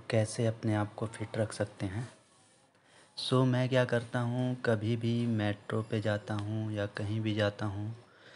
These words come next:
तो mostly सीढ़ियों का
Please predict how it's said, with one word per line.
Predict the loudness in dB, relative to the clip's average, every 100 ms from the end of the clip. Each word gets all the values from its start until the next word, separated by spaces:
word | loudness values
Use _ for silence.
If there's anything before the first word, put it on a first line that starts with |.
| -20 -4
तो | 2
mostly | 4 2 0 0 4 4 2 -4 -20 _ _ _ _ _ -20 _ _ -4
सीढ़ियों | 0 2 2 2
का | 4